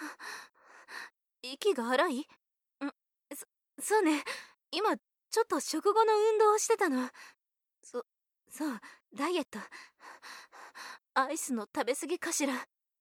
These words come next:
ちょっとお腹が気になっちゃって。続けながらでいい？ 元気そうなあなたの声が聞けて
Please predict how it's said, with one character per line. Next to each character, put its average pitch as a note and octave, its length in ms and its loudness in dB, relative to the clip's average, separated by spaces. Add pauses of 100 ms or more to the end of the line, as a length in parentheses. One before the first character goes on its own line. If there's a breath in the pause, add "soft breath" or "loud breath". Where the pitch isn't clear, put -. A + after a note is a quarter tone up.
(240)
ち - 100 0
ょ - 20 2
っ - 40 -4
と D#4 300 2
お B3 140 4
腹 D4+ 260 -2
が G4+ 100 -2
気 - 140 -4
に F#4+ 140 -4
な A4 80 2
っ A#4+ 100 2
ち - 80 0
ゃ A4+ 40 4
っ - 40 2
て。 - 260 -6 (680 loud breath)
続 F4+ 260 -4
け A4 140 4
な A#4+ 120 6 (140)
が F#4 60 4
ら D4 80 0
で A3+ 80 -6
い A#3+ 420 -4
い？ F4 60 -8 (3750 loud breath)
元 A#3+ 260 -8
気 - 100 -16
そ C#4+ 140 -4
う C#4 40 -4
な G#3 200 -6
あ G3+ 40 -6
な C4 140 -2
た C#4+ 140 -4
の G#3 120 -10
声 B3 260 -2
が A#3 120 -12
聞 - 120 -20
け - 120 -10
て B3 120 -8